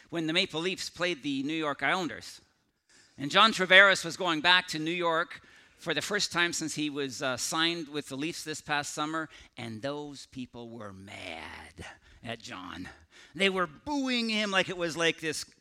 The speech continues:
cacophony of booing, and they were throwing things at him and saying things to him.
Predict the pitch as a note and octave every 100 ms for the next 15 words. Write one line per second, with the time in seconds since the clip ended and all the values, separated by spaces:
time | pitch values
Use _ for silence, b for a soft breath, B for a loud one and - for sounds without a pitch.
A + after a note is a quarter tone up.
0 | _ _ - F#3+ - D#4 C4+ - A3+ F#3+
1 | D#3+ D3 C#3 E3 E3 D#3+ D#3+ B B F3+
2 | G3+ G3+ F3 - - A#3 A#3+ A3+ A3 A3
3 | G#3+ F3 G3 G3 G3+ G3 G3+ E3+ C#3 -
4 | A3+ A3 A3 G3 G3 G3 - G3 G3 G3
5 | G3